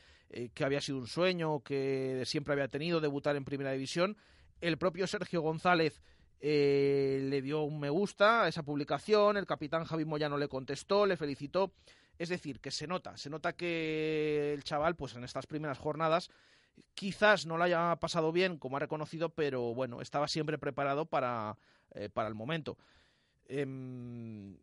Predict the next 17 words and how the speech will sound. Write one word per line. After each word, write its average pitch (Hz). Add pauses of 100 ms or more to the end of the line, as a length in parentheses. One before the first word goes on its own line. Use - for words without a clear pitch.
(300)
es -
un 151
chico, 139
ya 127
lo, 127 (300)
la 135
pu-, 131
lo 127
pudimos 131
comprobar 127
en, 123
en 113
su 143
presentación, 131
un 113
poquito 123
tímido. 175